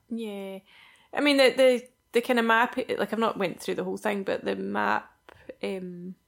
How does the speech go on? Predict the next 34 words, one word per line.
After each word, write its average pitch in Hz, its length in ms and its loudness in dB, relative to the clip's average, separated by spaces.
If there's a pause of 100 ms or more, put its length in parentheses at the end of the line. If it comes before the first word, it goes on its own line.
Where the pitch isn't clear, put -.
(180)
the 269 80 -2
map's 320 260 2
quite - 240 -4
cool, 170 280 -2
and 175 160 -8
there's, 180 220 -10 (100)
there's 202 160 -2
different 208 500 -6
kind 185 160 -8
of 170 120 -12
types - 340 -8
of 190 100 -10
tracks - 540 -6
and 185 140 -10
things. 175 800 -12
Um, 180 360 -8
I, 220 300 0 (1400)
I've 226 100 -2
said 226 180 4
this 240 140 0
before 196 360 -2
with, 185 200 -8
like, 202 240 -2
V 190 160 -4
R 185 160 2
games 190 400 -6
especially, 196 520 -6
but 214 120 -4
I - 100 -6
don't 247 140 -4
know, 202 180 -2
<laughs> - 0 -
sometimes, 247 720 -2
like, 233 360 -2